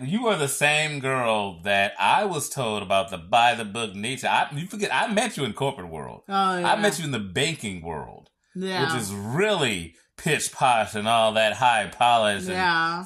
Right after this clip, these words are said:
Speaker 1: t-, tight tie. So, girl, you was so by the book. I, girl, you had a group that was a hater group of by the book Nietzsche.
Speaker 2: <laughs>
Speaker 1: That's how I even heard of you.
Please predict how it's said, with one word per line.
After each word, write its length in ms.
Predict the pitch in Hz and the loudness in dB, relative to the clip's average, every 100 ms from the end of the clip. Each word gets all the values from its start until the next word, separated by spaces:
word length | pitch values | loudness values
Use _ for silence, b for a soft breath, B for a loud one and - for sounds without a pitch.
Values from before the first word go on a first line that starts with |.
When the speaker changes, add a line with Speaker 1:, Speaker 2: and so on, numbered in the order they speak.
| - | -8
Speaker 1:
t-, 320 | - 143 113 107 | 0 0 0 -2
tight 320 | 143 127 120 | -2 -2 -2
tie. 680 | - 123 117 110 107 98 - b b b b | 0 4 6 4 4 0 -8 b b b b
So, 400 | - 147 135 117 | 0 2 2 0
girl, 420 | 107 127 127 123 | -2 2 2 2
you 400 | 110 117 165 294 262 | 0 -2 0 0 0
was 180 | 180 | 0
so 200 | - 165 | 0 -2
by 240 | 156 147 147 | 4 4 4
the 80 | 135 | 2
book. 340 | 139 147 139 | 0 0 0
I, 220 | 127 139 139 | 0 0 -2
girl, 420 | 139 143 143 139 B B - | -2 0 0 -2 B B -4
you 240 | 147 285 | -2 2
had 240 | 240 160 | 4 6
a 180 | 127 113 | 6 2
group 340 | 107 151 220 - b b 120 | -2 -2 -2 -4 b b -2
that 400 | 135 131 120 123 | 0 2 0 -4
was 120 | 123 | 2
a 160 | 120 110 | 4 4
hater 480 | 117 175 190 147 127 | 2 -2 0 0 0
group 360 | 117 151 113 87 B B | -2 -4 -4 -10 B B
of 240 | 117 110 | 0 2
by 220 | 90 135 123 | 4 4 4
the 160 | 113 | 0
book 260 | 101 120 87 | -2 -4 -4
Nietzsche. 400 | 104 123 117 85 | -4 -2 -4 -8
Speaker 2:
<laughs> 480 | 73 67 - 175 - | -8 -10 -14 -6 0
Speaker 1:
That's 440 | 302 285 202 214 | 4 6 4 4
how 120 | 208 | 2
I 360 | 170 175 160 143 | 4 4 4 0
even 220 | 156 135 | -2 -2
heard 580 | 113 104 143 208 202 165 | -4 -2 2 4 4 2
of 160 | 127 104 | -2 -2
you. 460 | 107 101 95 87 | -2 -2 -4 -10